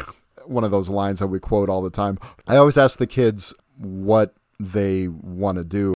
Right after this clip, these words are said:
and we all say, "I don't know, something." Uh, which is a line from this movie, because this is, "How about we go hit some virtual balls into space?"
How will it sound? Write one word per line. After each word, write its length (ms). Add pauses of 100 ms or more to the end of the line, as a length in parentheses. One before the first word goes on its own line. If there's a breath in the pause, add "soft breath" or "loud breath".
(100)
and 120
we 80
all 120
say, 340
"I 200
don't 140
know, 300 (400)
something." 720 (580 loud breath)
Uh, 180
which 300
is 140
a 40
line 300
from 200
this 200
movie, 320
because 440
this 160
is, 100
"How 160
about 260
we 140 (240)
go 480 (160)
hit 180
some 300
virtual 480
balls 500
into 180
space?" 500